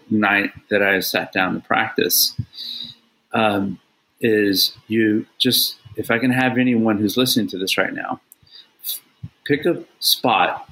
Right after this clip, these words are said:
in your field of view right now and just notice that spot.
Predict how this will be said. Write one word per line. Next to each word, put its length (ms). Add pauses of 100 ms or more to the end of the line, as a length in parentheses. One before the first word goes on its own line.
(160)
in 160
your 180
field 300
of 140
view 260
right 240
now 340 (960)
and 280
just 220
notice 400
that 220
spot. 640